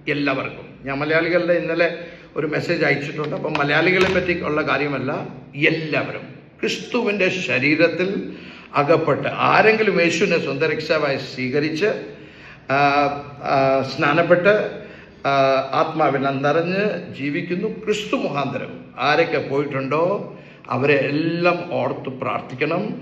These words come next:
അതുകൂടാതെ ഈ കേസുകൾ, ഈ കേസും ആദ്യം തൊട്ട് ഞങ്ങൾ ഹാൻഡിൽ ചെയ്യുന്ന, ഈ ജോസ്, ജോസ് സാറിൻ്റെ കേസും ഞങ്ങൾ ആദ്യം തൊട്ട് ഹാൻഡിൽ ചെയ്യുന്ന,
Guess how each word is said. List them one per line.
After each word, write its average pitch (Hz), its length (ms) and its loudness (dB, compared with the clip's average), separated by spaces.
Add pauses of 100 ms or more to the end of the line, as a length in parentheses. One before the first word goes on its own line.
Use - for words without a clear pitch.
(280)
അതുകൂടാതെ 151 920 2
ഈ 143 180 0
കേസുകൾ, 160 580 2
ഈ 139 160 -2
കേസും 156 380 0
ആദ്യം 143 240 0
തൊട്ട് 139 200 0
ഞങ്ങൾ 135 300 0
ഹാൻഡിൽ 139 360 2
ചെയ്യുന്ന, 147 540 2 (400)
ഈ 135 140 -2
ജോസ്, 147 240 0 (220)
ജോസ് 139 260 0
സാറിൻ്റെ 139 220 0
കേസും 147 400 0
ഞങ്ങൾ 131 200 -2
ആദ്യം 135 260 -2
തൊട്ട് 139 200 -2
ഹാൻഡിൽ 131 320 0
ചെയ്യുന്ന, 139 300 0